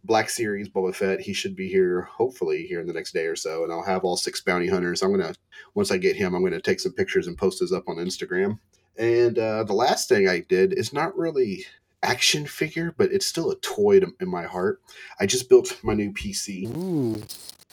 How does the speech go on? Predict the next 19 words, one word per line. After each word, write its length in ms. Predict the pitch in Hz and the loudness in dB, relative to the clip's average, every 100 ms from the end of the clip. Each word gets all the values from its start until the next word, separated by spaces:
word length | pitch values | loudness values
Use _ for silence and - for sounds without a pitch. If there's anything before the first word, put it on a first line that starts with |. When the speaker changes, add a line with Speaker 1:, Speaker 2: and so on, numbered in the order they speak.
| _ _ 104 | _ _ -6
Speaker 1:
Uh, 280 | 101 95 | -2 0
I'm 100 | 98 | 2
actually 260 | 104 104 107 | 2 2 4
recording 440 | 92 - 101 95 | 2 4 4 4
on 120 | 92 95 | 2 0
it 140 | - | -6
today. 540 | - 127 110 95 - - _ _ | -2 2 4 2 0 -8 _ _
Uh, 420 | 101 95 92 90 - _ _ _ | -8 -6 -4 -6 -8 _ _ _
so 300 | - 131 117 | 2 6 6
yeah, 320 | 110 113 95 | 6 4 2
it's 140 | 95 107 | 0 -2
an 80 | |
Intel, 520 | 104 104 - 110 101 92 | -4 -2 0 0 2 2
um, 360 | 101 98 92 - | 4 4 2 2
i 160 | 101 | 4
seven 480 | 98 - 104 101 98 | 4 2 2 4 4
eighty-seven 500 | 95 98 - 98 95 | 4 2 2 2 2
hundred 460 | 101 98 95 95 - | 2 6 6 6 0
processor 800 | 95 95 - 92 - 95 90 | 0 0 0 0 2 2 0